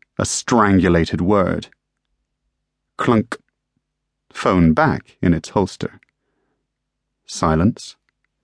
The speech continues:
Dunk, dunk, dunk. There's another very important sound,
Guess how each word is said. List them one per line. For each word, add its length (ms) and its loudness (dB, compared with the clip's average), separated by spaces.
Dunk, 320 0
dunk, 200 2
dunk. 320 2
There's 220 2
another 340 4
very 540 2
important 560 0
sound, 460 -4